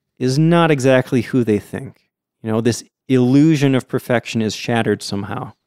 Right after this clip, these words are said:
Going back to, you know, what we mentioned before about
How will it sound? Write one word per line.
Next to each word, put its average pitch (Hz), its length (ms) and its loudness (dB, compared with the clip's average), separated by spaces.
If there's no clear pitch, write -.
Going 156 260 4
back 139 300 2
to, 123 540 2
you 135 80 -8
know, 120 100 2
what 117 80 2
we 123 100 2
mentioned 131 340 0
before 113 360 2
about 104 440 0